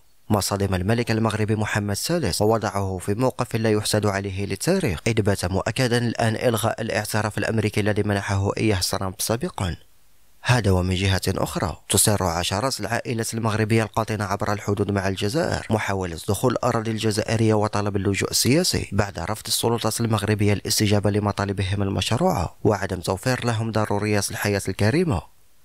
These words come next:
حيث يرفض نظام المخزن تلبية طلباتهم، لهذا يحاولون اقتحام الحدود الجزائرية في أكثر من مناسبة. مطلبهم الآن بات موجها للسلطات الجزائرية، فحسب ما كشفت جريدة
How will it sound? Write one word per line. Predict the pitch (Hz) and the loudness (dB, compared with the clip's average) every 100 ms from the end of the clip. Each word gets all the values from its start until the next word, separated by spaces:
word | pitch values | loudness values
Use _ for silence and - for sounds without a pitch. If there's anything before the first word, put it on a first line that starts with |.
| - - | -20 -6
حيث | - 110 92 | -2 0 0
يرفض | 90 101 - 120 | -2 -2 0 0
نظام | 117 117 113 117 | 2 2 2 0
المخزن | 113 113 104 107 | 0 -2 0 0
تلبية | - 104 110 104 | 2 2 2 2
طلباتهم، | - 98 101 104 147 180 104 - - | 2 -2 0 0 0 -2 -4 -4 2
لهذا | 107 110 92 | 2 4 2
يحاولون | 90 - 113 123 120 123 | 0 -2 -4 -4 -6 -8
اقتحام | - - 113 - 113 | -10 -6 -4 -2 -2
الحدود | 113 110 113 107 | -2 0 2 2
الجزائرية | 104 107 110 120 107 104 | 2 2 2 0 2 2
في | - - | 0 -2
أكثر | - 101 | -2 -4
من | 104 98 | -2 -2
مناسبة. | 98 104 - 185 117 82 - _ _ - - - - | 0 -2 -2 -2 -4 -6 -12 _ _ -20 -20 -6 -4
مطلبهم | 104 110 101 92 98 | -2 0 0 0 -2
الآن | 95 - 127 | 0 0 -2
بات | 117 117 120 | -2 -2 0
موجها | 113 117 110 104 | 0 0 0 0
للسلطات | 110 104 107 107 101 101 | 0 0 2 0 0 -2
الجزائرية، | 107 98 95 - 95 170 180 - | 0 0 -2 -4 -2 -2 -2 -2
فحسب | - - 107 101 90 | -2 -2 -4 -4 -2
ما | 87 | -2
كشفت | 107 - 113 107 | 0 -2 0 0
جريدة | 104 101 98 | 2 2 2